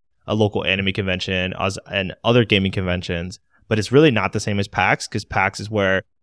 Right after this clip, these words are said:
people come to specifically line up for hours to play games. And it's been so rewarding to, like, bring the game, have people come by, and a kid, like, who's, like, five years old,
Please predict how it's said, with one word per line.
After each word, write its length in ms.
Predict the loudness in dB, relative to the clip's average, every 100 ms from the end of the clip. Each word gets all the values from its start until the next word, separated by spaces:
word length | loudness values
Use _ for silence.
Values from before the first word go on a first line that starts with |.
| _ -6
people 280 | 0 2 0
come 440 | 0 0 0 -4
to 160 | -6 -8
specifically 600 | -8 -8 -8 -4 -2 0
line 300 | 2 2 0
up 160 | -2
for 180 | -4 -2
hours 460 | 0 0 -2 -4 -8
to 80 |
play 160 | -6 -4
games. 480 | -4 -6 -8 -12 -14 _ -6
And 140 | -6
it's 120 | -4
been 160 | -4 -4
so 260 | 0 2
rewarding 560 | 4 4 2 0 0 -4
to, 160 | -4 -2
like, 320 | -2 -4 -2
bring 160 | 0
the 80 | 0
game, 440 | 2 4 2 0 -8 _ _
have 500 | -6 0 2 2 -2
people 220 | -4 -4 -2
come 180 | -2
by, 300 | 0 2 2
and 160 | 0 -2
a 80 | -6
kid, 480 | 0 2 4 2 0
like, 300 | 0 0 -2
who's, 260 | -4 -2
like, 140 | -4 -2
five 240 | 0 2
years 140 | 2 4
old, 200 | 4